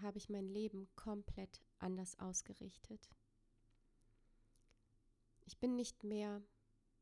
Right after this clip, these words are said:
dem Wunsch der Hotelleitung, dieses irdischen Wunsches, <laughs> einen Job hier auf dieser Erde auszuüben, so wie er von mir erwartet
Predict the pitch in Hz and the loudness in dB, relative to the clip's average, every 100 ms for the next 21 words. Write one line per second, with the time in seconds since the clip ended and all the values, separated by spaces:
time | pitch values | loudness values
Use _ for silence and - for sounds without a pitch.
0 | - - - - - - - - _ - | -20 -20 -20 -20 -20 -20 -20 -20 _ 0
1 | 196 190 185 175 - _ - - - 170 | 2 2 0 -6 -14 _ -20 -20 -12 -2
2 | 220 254 262 254 - - - _ - _ | 4 6 6 2 -2 -2 -10 _ -20 _
3 | - - - - - - 196 196 190 - | -20 -20 -20 -20 -20 -2 0 2 0 4
4 | 226 214 190 190 208 226 247 - _ - | 4 6 2 0 -2 -2 -4 -10 _ -20
5 | - - - - 202 185 180 - - 262 | -20 -20 -20 -8 -6 -2 -2 -4 0 2
6 | 285 226 208 - 196 190 - - 208 254 | 4 2 0 -2 -4 -8 -18 -4 2 2
7 | 254 - 202 - - 180 180 - - - | 2 0 0 -2 -6 -8 -10 -12 -20 -20
8 | - - 196 208 190 - 160 - - 214 | -20 -6 -2 -2 -2 -2 -2 -4 -6 -4
9 | 196 - 196 - 202 202 196 202 208 196 | -4 -6 -12 -8 -8 -6 -6 -6 -6 -8
10 | - - 208 214 - - 208 196 214 - | -14 -4 0 2 2 0 -4 -4 -6 -10
11 | - _ - - - - - - - 180 | -20 _ -20 -20 -20 -20 -20 -10 -6 0
12 | 220 208 185 190 - - 202 202 196 196 | 2 2 2 0 -6 0 2 2 0 -4
13 | - _ _ - - - 202 190 208 247 | -8 _ _ -20 -20 -6 -4 0 0 0
14 | 220 - | -4 -4